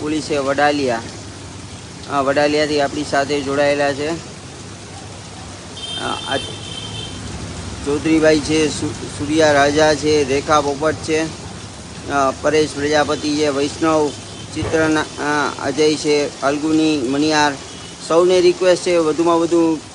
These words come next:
મિત્રો વીડિયોને શેર કરશો ને જે રીતના હાલ દ્વારકા પાણી પાણી, જે રીતના દ્રશ્યો જુઓ છો દ્વારકાના રોડ ઉપર જે રીતના પાણી ભરાવાની શરૂઆત થઈ ગઈ છે. આપણી સાથે માન ટીમ્બડિયા પણ જોડાયેલા છે રાજકોટથી,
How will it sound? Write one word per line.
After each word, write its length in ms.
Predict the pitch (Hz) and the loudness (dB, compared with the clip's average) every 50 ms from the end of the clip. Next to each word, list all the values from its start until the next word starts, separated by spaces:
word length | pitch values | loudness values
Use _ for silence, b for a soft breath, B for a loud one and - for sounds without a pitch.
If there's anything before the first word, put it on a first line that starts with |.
| - 143 | -4 -4
મિત્રો 380 | 151 160 - - 165 170 165 | -4 -2 -2 2 4 4 4
વીડિયોને 440 | 151 151 156 165 170 165 165 165 156 | 4 4 4 4 4 6 4 2 2
શેર 220 | - - 160 160 | 0 0 0 0
કરશો 380 | 160 - 165 156 143 - 165 160 | 0 0 -2 -2 -2 -2 -2 0
ને 160 | 160 156 156 | 0 0 0
જે 200 | 139 131 151 156 | -2 -2 -2 -2
રીતના 280 | 151 156 139 151 160 151 | -2 -2 -2 0 2 4
હાલ 240 | 143 143 151 156 147 | 4 4 4 2 2
દ્વારકા 460 | 143 143 147 151 147 - - 156 151 | 2 4 4 2 2 2 4 4 4
પાણી 340 | - - 151 156 160 160 147 | 4 4 2 4 2 2 0
પાણી, 420 | 131 139 147 156 160 156 139 123 110 - - - - - - - - - - - 135 123 117 | 0 0 2 2 2 2 0 -2 -4 -8 -14 -16 -18 -18 -18 -18 -20 -18 -16 -12 -12 -8 -4
જે 160 | 131 151 156 | 0 2 2
રીતના 320 | 156 160 156 - 156 160 156 | 2 2 0 0 -2 -2 -2
દ્રશ્યો 440 | 135 143 151 147 - - 170 165 151 | 0 0 -2 0 0 0 0 2 2
જુઓ 280 | 127 143 156 170 170 | 2 2 4 4 4
છો 180 | 147 160 156 147 | 4 4 2 2
દ્વારકાના 720 | 123 135 139 143 147 139 156 156 151 156 156 151 151 151 | 4 4 4 4 4 4 2 2 2 4 4 4 4 4
રોડ 220 | 143 139 143 147 156 | 4 4 4 2 2
ઉપર 260 | 151 139 151 151 143 | 2 2 2 0 0
જે 220 | 123 131 147 151 | 2 0 0 0
રીતના 320 | 143 151 135 143 151 151 143 | 0 -2 -4 -2 0 0 0
પાણી 420 | 123 143 143 151 151 147 139 123 - - - - - - - | 2 2 2 2 2 0 0 -2 -4 -10 -14 -16 -14 -8 0
ભરાવાની 560 | 135 139 147 147 151 156 156 156 156 151 143 | 4 4 6 6 6 6 4 4 4 2 2
શરૂઆત 340 | 123 - 143 151 156 151 143 | 0 0 2 4 4 4 4
થઈ 160 | - 151 156 | 2 0 0
ગઈ 180 | 143 151 151 147 | 2 2 0 0
છે. 220 | 135 151 160 160 151 - - - - - - | 0 -2 -2 -2 -4 -8 -12 -14 -14 -6 -2
આપણી 240 | 139 151 156 160 156 | -2 0 2 2 2
સાથે 480 | 139 160 151 151 - 160 156 156 156 143 | 4 4 4 4 6 6 6 6 6 6
માન 340 | 135 139 147 156 165 160 | 6 6 6 6 6 6
ટીમ્બડિયા 480 | 147 160 156 160 165 165 165 160 165 156 | 4 4 4 4 6 6 6 6 4 4
પણ 200 | 139 165 160 147 | 4 2 0 0
જોડાયેલા 540 | 123 139 143 156 160 156 160 160 160 156 151 | 0 0 2 4 4 4 4 4 4 2 2
છે 180 | 143 165 165 | 2 2 2
રાજકોટથી, 760 | 151 147 139 143 139 - - 170 160 135 - - 165 165 165 | 2 2 2 0 0 -2 -2 -2 -2 -2 -2 0 2 2 2